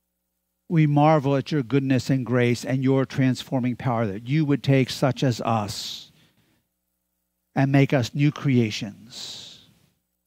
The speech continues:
transforming us and making all things new, making us new creations in Christ. So, Father, fill us with joy on this third Sunday of Advent. Fill us with a sense of expectation, Father,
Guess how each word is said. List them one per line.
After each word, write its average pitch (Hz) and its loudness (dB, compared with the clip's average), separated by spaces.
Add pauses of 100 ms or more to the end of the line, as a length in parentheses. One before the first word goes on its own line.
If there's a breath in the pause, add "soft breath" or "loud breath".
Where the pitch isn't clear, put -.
(480)
transforming 160 4
us 131 2
and 139 0
making 143 2
all 143 2
things 131 0
new, 135 0
making 165 4
us 156 2
new 160 4
creations 135 2
in 120 -6
Christ. - -12 (2250)
So, - 0
Father, 139 2
fill 170 2
us 104 -2
with 131 -2
joy 123 0 (240)
on 120 -8
this 120 -4
third 131 -2
Sunday 131 0
of 117 -2
Advent. 104 -6 (480 soft breath)
Fill 165 4
us 151 2
with 156 0
a 143 4
sense 151 0
of 143 0
expectation, 143 -2
Father, 120 0